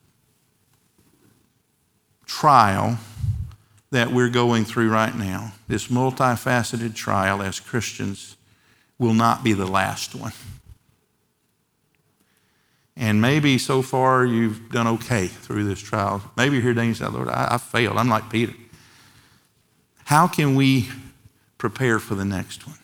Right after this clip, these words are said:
Number one is know the scriptures. Know the scriptures. I don't think there's anything that you can do to prepare your family and yourself like daily meditating on God's word.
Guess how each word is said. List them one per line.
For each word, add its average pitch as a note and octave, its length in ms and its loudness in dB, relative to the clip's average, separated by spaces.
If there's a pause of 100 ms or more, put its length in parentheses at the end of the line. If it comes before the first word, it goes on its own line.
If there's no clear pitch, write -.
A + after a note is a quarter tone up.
(1040)
Number C#3+ 220 2
one F3 240 2
is A#2 360 -2
know D3 180 2
the E3+ 100 4
scriptures. - 560 -4 (1160)
Know E2 120 -2
the G#2+ 100 -2
scriptures. - 640 -10 (580)
I D#3+ 80 4
don't F3+ 140 2
think E3 160 0
there's B2 180 2
anything E3 640 0 (380)
that A#2 200 -2
you C#3+ 240 2
can C#3 300 0
do G#2+ 480 -2
to C3+ 100 -6
prepare C3 400 -2
your A2+ 200 0
family E3 760 -2 (300)
and A#2+ 200 0
yourself A2 840 -2 (280)
like A2+ 440 -2
daily A#2+ 480 2
meditating A2 560 0
on G2+ 120 -2
God's G2+ 300 -6
word. A2 320 -12